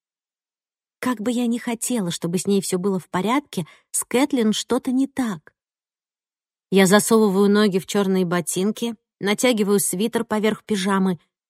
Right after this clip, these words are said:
и спускаюсь по лестнице, стараясь ступать как можно тише. Воображаю себя лисой или каким-нибудь другим незаметным зверьком, например, ежом или маленьким барсуком.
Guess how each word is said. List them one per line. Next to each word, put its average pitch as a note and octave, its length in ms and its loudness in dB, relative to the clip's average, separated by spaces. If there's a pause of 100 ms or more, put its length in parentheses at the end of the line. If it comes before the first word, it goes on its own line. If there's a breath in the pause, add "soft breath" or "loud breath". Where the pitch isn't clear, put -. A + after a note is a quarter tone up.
(280)
и F#3+ 40 -2
спускаюсь B3+ 520 -2
по G#3+ 100 -4
лестнице, A3 480 0
стараясь G#3+ 420 0
ступать D#4 400 -2
как - 200 -8
можно C4+ 380 2
тише. - 560 -8 (520)
Воображаю F#3+ 560 0
себя F#3 440 2 (480)
лисой E3+ 600 -4 (380)
или C4 300 2
каким-нибудь A#3 600 2
другим G3 440 0
незаметным F#3+ 580 2
зверьком, F3 520 -2 (360 soft breath)
например, B3+ 440 2 (300)
ежом E3+ 580 0 (720)
или F3+ 180 4
маленьким F#3+ 540 4
барсуком. E3+ 720 -4